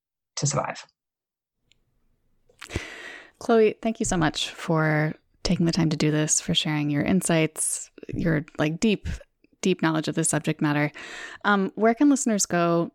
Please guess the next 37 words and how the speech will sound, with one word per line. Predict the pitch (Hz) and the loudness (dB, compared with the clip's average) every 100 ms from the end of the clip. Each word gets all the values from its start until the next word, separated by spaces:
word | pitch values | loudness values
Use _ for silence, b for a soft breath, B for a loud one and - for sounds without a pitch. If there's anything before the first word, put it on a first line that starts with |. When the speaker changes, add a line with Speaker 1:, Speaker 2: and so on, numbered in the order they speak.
| - | -2
Speaker 2:
first | 214 - | -2 0
of | |
all, | 175 | -2
to | 160 | 0
buy | 175 | 0
your | 165 | 2
book, | 156 170 - - | 0 -2 -6 -12
because | - 165 | -4 0
they | 151 | 0
should, | - 156 160 B B - | 2 0 0 B B 0
but | 196 | 0
also | - 190 208 | 0 -2 -2
to | |
find | 202 185 175 | -2 0 2
out | 175 | 2
more | 185 185 185 185 | 2 4 4 2
about | 170 160 147 151 - | 0 0 0 0 0
your | 175 | 0
work | 175 208 196 - - | 2 2 0 -4 -8
and | 180 170 | -4 -2
about | 160 - | 0 0
what's | 160 143 | 0 -2
up | - | -4
next | - - - | -6 -4 -6
for | - | -6
you? | 165 180 - _ _ _ - - - - _ - - - - B B B B - | -10 -12 -14 _ _ _ -20 -20 -20 -20 _ -18 -18 -18 -14 B B B B 6
Speaker 1:
Uh, | 185 180 - 208 | 8 8 4 -2
listeners | 214 240 226 | -2 -2 -2
can | 220 - 180 170 165 - | -4 -2 0 0 -2 2
order | 165 165 | 4 4
the | |
book | 151 170 - - | 4 2 2 -2
at | - 156 160 | 2 4 4
their | 160 156 156 151 147 | 6 6 6 4 0
local | 156 160 160 165 180 | 2 2 4 2 2
independent | 165 160 165 160 156 156 - | 0 0 0 2 2 0 -8
bookstore. | 165 165 - - 240 | -4 -2 -2 2 4